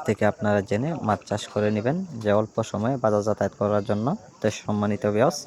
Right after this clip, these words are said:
এগুলো মাছের পোনার জন্য অতি তাড়াতাড়ি আমাদের কাছ থেকে অর্ডার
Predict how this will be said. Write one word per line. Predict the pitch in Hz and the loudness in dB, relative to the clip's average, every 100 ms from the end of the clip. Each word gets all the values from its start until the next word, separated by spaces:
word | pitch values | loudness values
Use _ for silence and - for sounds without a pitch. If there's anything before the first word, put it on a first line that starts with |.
| - - | -12 -4
এগুলো | 104 104 107 | 0 2 2
মাছের | 107 - 107 | 0 -2 -2
পোনার | 107 101 107 | -2 -2 -2
জন্য | 113 151 - 120 | -2 -2 -4 -8
অতি | - 117 | -4 0
তাড়াতাড়ি | 113 110 - 107 104 | 4 4 2 2 2
আমাদের | 104 101 101 | 2 -2 -6
কাছ | 104 - | -8 -8
থেকে | 101 101 | -4 -2
অর্ডার | 104 104 | 0 0